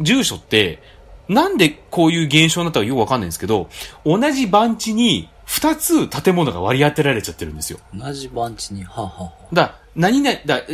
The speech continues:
Speaker 1: 一の二の三とかあったりするじゃん。
Speaker 2: はい。
Speaker 1: そう、一の二の三に二つの建物が割り当てられてるんです。なぜか。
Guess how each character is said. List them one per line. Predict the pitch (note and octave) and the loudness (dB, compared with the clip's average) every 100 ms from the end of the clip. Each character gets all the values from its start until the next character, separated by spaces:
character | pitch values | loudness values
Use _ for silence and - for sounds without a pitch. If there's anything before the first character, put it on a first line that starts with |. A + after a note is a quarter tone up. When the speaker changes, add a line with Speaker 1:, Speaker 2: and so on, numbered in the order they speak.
| - | -2
Speaker 1:
一 | F#3+ G#3 B3 | 0 0 0
の | C#3 | 2
二 | D#3 | 2
の | C#3 | 2
三 | - G#2+ G#2 | 0 -2 -4
と | |
か | - | -4
あ | F#2+ | -6
っ | |
た | E2 | -6
り | |
す | D#2+ | -10
る | G2+ | -8
じ | F2+ | -8
ゃ | D#2+ | -10
ん。 | D2 | -12
Speaker 2:
は | - F2+ | -12 -12
い。 | - | -4
Speaker 1:
そ | A#3 | -6
う、 | - | -2
一 | G3+ G3 C#4 | -4 -2 0
の | F3 | 2
二 | E3+ | 2
の | A3+ E3 | 2 0
三 | E3 E3+ F3+ | 0 0 0
に | B3 A#3+ F#2+ | 2 2 0
二 | - C#4 | 0 0
つ | C#4+ C#4+ | 0 0
の | C4 | 2
建 | D#3 D#3 | 2 2
物 | D#3 C3+ | 2 0
が | F#2+ G2+ D#2+ G2 | 2 2 2 -2
割 | B2+ | 0
り | C3+ | 2
当 | C3 | 2
て | B2+ | 0
ら | |
れ | A2+ | 0
て | F2 | -2
る | |
ん | D2+ | -12
で | |
す。 | - | -6
な | A2+ | -4
ぜ | A#2+ G#2 | -4 -4
か。 | E2 - | -8 -10